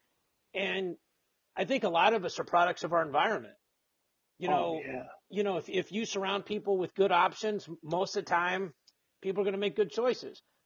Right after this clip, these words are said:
Speaker 1: There's a few jerks out there, but for the most part, people are gonna fall in line. And if,
Speaker 2: Yep.
Speaker 1: if the, if your best choice is to stay inside and eat Cheetos so you don't get shot or,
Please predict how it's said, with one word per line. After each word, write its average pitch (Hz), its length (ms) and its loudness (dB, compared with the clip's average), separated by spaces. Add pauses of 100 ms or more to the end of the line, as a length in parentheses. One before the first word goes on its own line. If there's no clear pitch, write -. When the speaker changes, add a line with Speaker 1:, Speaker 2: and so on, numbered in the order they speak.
Speaker 1:
There's 185 160 -2
a 240 40 0
few 226 200 -6
jerks 160 380 -4
out 151 180 0
there, 175 200 0
but 160 140 -8
for 175 100 -6
the 165 80 -6
most 175 240 -4
part, 185 220 -2
people 175 240 -2
are 160 40 -4
gonna 165 140 -4
fall 175 280 0
in 160 80 -4
line. 180 300 -2 (460)
And 180 200 0
if, 175 180 0
Speaker 2:
Yep. 127 180 -6 (440)
Speaker 1:
if 190 220 -2
the, 156 200 2 (360)
if 143 220 -10
your 233 120 4
best 190 440 -2
choice 208 380 2
is 160 120 -8
to 147 100 -10
stay 170 280 -4
inside 175 420 -2
and 170 120 -6
eat 160 140 -10
Cheetos 185 420 -2
so 165 140 -10
you 160 80 -6
don't 170 180 -4
get 151 160 -6
shot 160 320 0
or, 160 100 -2